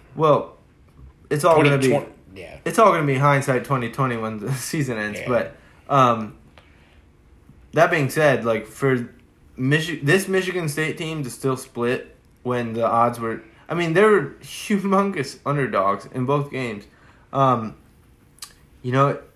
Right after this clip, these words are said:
Speaker 1: there is no coincidence. The coaching staff, they've been doing this for a while now, cyclically. They have a track record of getting things like this to happen. And,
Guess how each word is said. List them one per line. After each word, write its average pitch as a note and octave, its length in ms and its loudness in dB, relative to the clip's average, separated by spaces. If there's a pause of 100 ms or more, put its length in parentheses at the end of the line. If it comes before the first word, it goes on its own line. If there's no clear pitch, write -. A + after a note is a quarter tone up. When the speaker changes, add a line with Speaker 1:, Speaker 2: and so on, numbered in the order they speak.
(460)
Speaker 1:
there D#3+ 440 2
is D#3 200 2
no A#2 480 2 (180)
coincidence. G#2 800 -10 (640)
The D3 160 -2
coaching D3+ 380 0
staff, G#2+ 480 -4 (260)
they've C#3 120 -2
been C#3 140 -2
doing B2 220 -2
this G#2 160 -8
for G2 460 -4
a F#2+ 100 -14
while G#2 400 -2
now, B1+ 260 -12 (300)
cyclically. - 680 -8 (600)
They B2+ 520 0
have B2+ 240 -2
a A2+ 60 -8
track B2+ 360 0
record G2 440 -6
of F#2+ 240 -14 (400)
getting B2 300 -2
things A#2 320 -6
like G#2 180 -6
this G#2+ 200 -8
to G#2 120 -10
happen. F2 460 -10
And, A2 300 -8